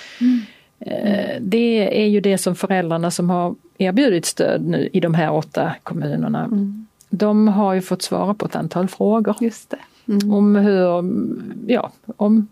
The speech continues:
Speaker 2: om sin egen hälsa till
Speaker 1: Ja,
Speaker 2: exempel och
Speaker 1: ja.
Speaker 2: stressnivå och så. Eh, och det gör man före och sen i samband med att man avslutar stödet så, så får man fylla i samma formulär.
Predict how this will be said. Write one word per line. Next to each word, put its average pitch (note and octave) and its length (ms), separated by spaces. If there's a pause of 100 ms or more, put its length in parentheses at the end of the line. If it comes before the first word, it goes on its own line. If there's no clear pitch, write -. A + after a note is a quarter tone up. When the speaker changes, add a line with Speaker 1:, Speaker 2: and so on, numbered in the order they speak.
(180)
Speaker 2:
om D#4+ 140
sin G3+ 180
egen D#3 220
hälsa D3+ 320
till - 160
Speaker 1:
Ja, A3 100
Speaker 2:
exempel - 320
och - 80
Speaker 1:
ja. G#3 40
Speaker 2:
stressnivå - 460
och E3 100
så. - 100 (720)
Eh, D#3+ 400
och G#3 220
det F3+ 480
gör F#3 240
man D#3+ 140
före A3+ 560
och G3 240
sen D#3+ 460 (240)
i F#3+ 80
samband E3+ 380
med D#3+ 140
att E3+ 100
man F3 140
avslutar E3+ 680
stödet - 540
så, D#3+ 420
så - 220
får D#3+ 160
man D#3 360
fylla D#3+ 280
i E3 60
samma - 340
formulär. E3+ 580